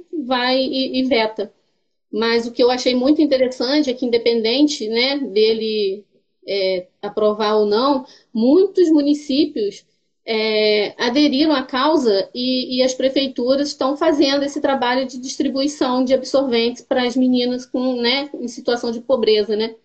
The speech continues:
Então, e, e também ficou muito crescente, talvez o, o que, é, é, o que aconteceu com essa, com relação ao governo, mobilizou muitas pessoas, assim, no caso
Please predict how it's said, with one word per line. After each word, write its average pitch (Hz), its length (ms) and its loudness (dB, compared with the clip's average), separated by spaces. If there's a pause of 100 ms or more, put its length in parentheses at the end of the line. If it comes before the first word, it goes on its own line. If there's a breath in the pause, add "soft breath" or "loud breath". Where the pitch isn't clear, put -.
(500)
Então, 233 840 0
e, 269 440 -2
e 285 60 -4
também 311 340 4
ficou 359 360 2
muito 359 320 4
crescente, 277 440 0
talvez 269 600 2
o, 302 80 4
o 269 240 -4
que, 262 280 0
é, 214 540 -2
é, 214 160 -2
o 220 160 -4
que 226 100 -6
aconteceu 226 680 0
com 294 80 -2
essa, 226 300 -6
com 233 160 -10
relação 226 380 -4
ao 220 80 -2
governo, 240 600 -2 (360 soft breath)
mobilizou 285 640 4
muitas 370 400 4
pessoas, 277 560 2
assim, 254 600 0
no 247 80 -4
caso 226 680 -4